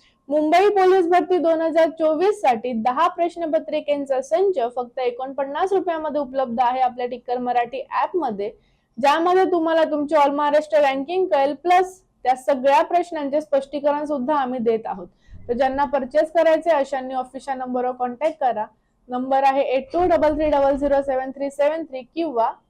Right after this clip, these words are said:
टिक्कर मराठीचं ॲप डाउनलोड करून डायरेक्ट परचेस करू शकता. मी वळत आहे पुढच्या प्रश्नाकडे. महत्वाचा प्रश्न आहे, ठीक आहे. जर <clears throat> अठ्ठावीस जुलै दोन हजार चोवीस रोजी रविवार असेल, तर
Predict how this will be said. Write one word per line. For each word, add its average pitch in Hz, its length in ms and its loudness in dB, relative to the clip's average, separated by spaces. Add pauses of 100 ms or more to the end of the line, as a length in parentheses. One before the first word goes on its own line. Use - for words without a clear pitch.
टिक्कर 262 260 -4
मराठीचं 262 420 -4
ॲप 240 140 0
डाउनलोड 240 400 -4
करून 294 340 -2
डायरेक्ट 233 380 -2
परचेस 240 360 -6
करू 247 220 -4
शकता. - 420 -2 (560)
मी 311 80 -2
वळत 311 300 4
आहे 320 220 6
पुढच्या 269 340 2
प्रश्नाकडे. 262 640 2 (2000)
महत्वाचा 254 520 2
प्रश्न 208 340 -6
आहे, 185 100 -16 (260)
ठीक 226 160 -10
आहे. 339 140 -2 (640)
जर 240 280 2 (260)
<clears throat> 330 140 2 (680)
अठ्ठावीस 330 600 4
जुलै 381 320 4
दोन 339 220 4
हजार 330 420 4
चोवीस 320 400 2
रोजी 370 380 2
रविवार 269 500 2
असेल, 247 320 -4 (340)
तर 254 180 2